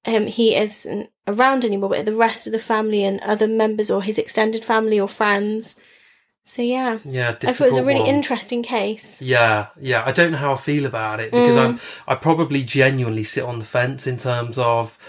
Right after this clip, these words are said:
Speaker 2: you know, was that murder or was it an accident?
Speaker 1: Yeah.
Speaker 2: I just don't know.
Speaker 1: I think that it wasn't premeditated murder. However, they took guns for a reason.
Speaker 2: Yeah.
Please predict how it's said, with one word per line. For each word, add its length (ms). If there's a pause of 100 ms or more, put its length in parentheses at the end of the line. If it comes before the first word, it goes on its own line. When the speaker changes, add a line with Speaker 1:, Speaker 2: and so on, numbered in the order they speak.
(460)
Speaker 2:
you 180
know, 140 (100)
was 300
that 380 (100)
murder 680
or 120
was 260
it 80
an 80
accident? 640
Speaker 1:
Yeah. 200
Speaker 2:
I 40
just 400 (140)
don't 220
know. 260 (200)
Speaker 1:
I 240
think 480 (240)
that 280 (800)
it 220 (160)
wasn't 460
premeditated 1080
murder. 560 (200)
However, 760 (440)
they 220
took 360 (100)
guns 520 (200)
for 260
a 60
reason. 760
Speaker 2:
Yeah. 340